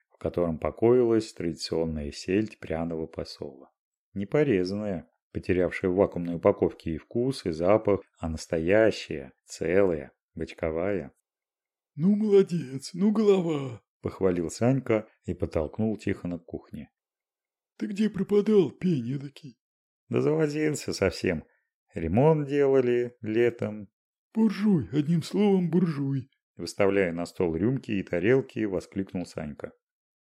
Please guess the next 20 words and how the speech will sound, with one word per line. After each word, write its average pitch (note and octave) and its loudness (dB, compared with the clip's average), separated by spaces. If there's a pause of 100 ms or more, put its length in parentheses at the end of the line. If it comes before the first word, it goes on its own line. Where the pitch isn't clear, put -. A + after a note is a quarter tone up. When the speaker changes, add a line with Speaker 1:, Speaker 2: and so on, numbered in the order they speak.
(140)
Speaker 1:
"А G2 -6
с - -8
рукой G2 2
у A#2 2
тебя A#2+ 6
что, A2+ -2 (120)
перелом?" A2+ 2 (420)
Speaker 2:
"Он A3 6
самый. D3 -4 (560)
Не F#3+ 0
повезло, F#3+ 0 (220)
упал D#3 2
на C#3 4
ровном C3+ 0
месте, D#3 0 (300)
и F3 -4
вот E3 6
случилась D#3+ 0
такая C3 0
неприятность". B2 -6